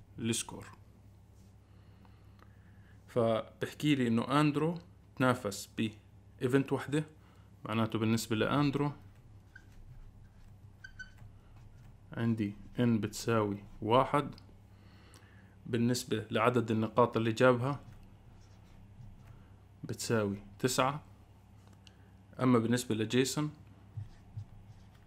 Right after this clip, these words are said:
فتنافس بثلاثة ايفنت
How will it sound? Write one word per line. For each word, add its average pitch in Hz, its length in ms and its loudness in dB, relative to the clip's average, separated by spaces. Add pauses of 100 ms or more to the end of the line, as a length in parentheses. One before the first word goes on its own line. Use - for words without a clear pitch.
(3000)
فتنافس - 1700 -4
بثلاثة 117 540 4
ايفنت 127 380 2